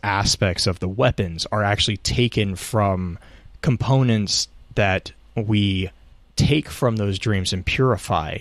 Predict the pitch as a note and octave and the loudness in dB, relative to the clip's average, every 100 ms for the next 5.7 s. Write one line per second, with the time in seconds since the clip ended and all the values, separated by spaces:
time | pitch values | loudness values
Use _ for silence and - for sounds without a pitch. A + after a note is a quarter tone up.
0 | - G#2 G2+ G#2 G#2 G2+ G#2 A2 G2+ F#2+ | -2 0 0 0 0 0 -2 0 0 0
1 | F#2 - - A2+ G#2+ - A2 G2+ G#2+ - | -2 -6 -8 -6 -2 0 0 0 -4 -2
2 | G2 F#2 F2 F2+ G2+ G2+ G#2 G2+ G2 E2+ | -2 -2 -4 -4 -2 2 2 0 -2 0
3 | G#2 G#2+ G2 F#2+ F2 E2+ F#2+ F2+ F2+ F#2 | 0 0 0 0 0 -2 -2 -2 -2 -2
4 | F#2 G2 F#2+ F#2 G2+ F#2+ - A#2 - A#2+ | -2 -2 -2 -2 -4 -6 -6 -6 -4 -6
5 | G#2+ G#2+ - A#2+ A#2 A2 - | -6 -6 -8 -8 -8 -8 -12